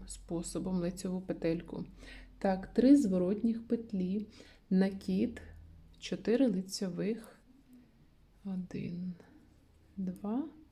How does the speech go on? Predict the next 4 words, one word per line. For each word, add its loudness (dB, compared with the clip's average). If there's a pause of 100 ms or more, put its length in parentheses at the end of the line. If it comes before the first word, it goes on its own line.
(1040)
три, 0 (1400)
чотири, -4 (680)
подвійна 4
протяжка, -2